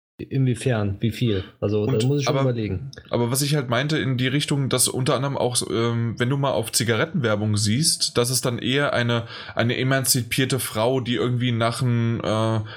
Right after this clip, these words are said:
Speaker 2: stressigen zehn-Stunden-Tag oder zwölf-Stunden-Tag oder sowas erstmal sich eine ansteckt und im,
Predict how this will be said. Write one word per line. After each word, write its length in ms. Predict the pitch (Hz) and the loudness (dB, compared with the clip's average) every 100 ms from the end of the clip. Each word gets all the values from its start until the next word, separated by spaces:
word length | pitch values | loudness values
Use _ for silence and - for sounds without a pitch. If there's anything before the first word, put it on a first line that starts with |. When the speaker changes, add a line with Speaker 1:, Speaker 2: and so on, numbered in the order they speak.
| - _ 110 | -18 _ -4
Speaker 2:
stressigen 520 | - 127 131 147 127 | 0 0 2 2 0
zehn-Stunden-Tag 1000 | - 131 127 - 151 - 120 127 127 131 | 0 0 0 -2 -2 -2 -2 0 0 -2
oder 180 | 127 120 | -2 -2
zwölf-Stunden-Tag 760 | 117 123 131 - 131 113 120 120 | 0 0 -2 -2 -2 0 0 0
oder 160 | 120 110 | 0 0
sowas 300 | 113 123 - - - | 2 0 -2 -12 -4
erstmal 300 | - 117 131 | -2 0 0
sich 200 | 123 127 | 0 0
eine 200 | 113 117 | 0 0
ansteckt 520 | 127 160 - 127 - | 0 0 0 0 0
und 420 | - 120 - - - | -2 0 0 -2 -2
im, 440 | 104 113 113 107 | 0 2 0 -2